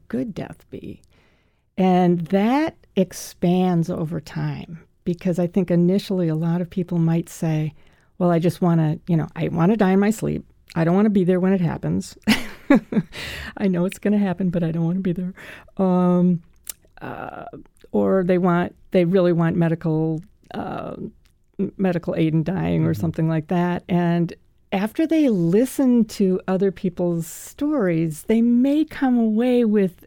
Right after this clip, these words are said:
Speaker 1: a greater appreciation of what dying can be more expansive and, and not just a horrible negative experience. And then that starts to influence how they live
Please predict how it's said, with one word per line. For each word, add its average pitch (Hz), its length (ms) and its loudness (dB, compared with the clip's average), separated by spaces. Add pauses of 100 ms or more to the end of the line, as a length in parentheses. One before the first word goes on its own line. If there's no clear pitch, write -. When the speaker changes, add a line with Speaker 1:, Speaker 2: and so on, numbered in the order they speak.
Speaker 1:
a 185 100 2
greater 196 500 2
appreciation 185 920 0
of 165 300 -2
what 190 300 -2 (440)
dying 185 720 2 (200)
can 202 120 6
be 220 180 6
more 185 240 2
expansive 170 580 -2
and, 170 280 2
and 170 280 2
not 185 260 0 (140)
just 175 400 -4 (280)
a 170 80 -4
horrible 175 520 0
negative 160 420 0
experience. - 800 -8 (640)
And 196 260 4
then 202 320 4
that 208 400 0
starts - 880 -4
to 185 360 0
influence 180 640 2
how 151 340 -2
they 143 200 -4
live - 640 -8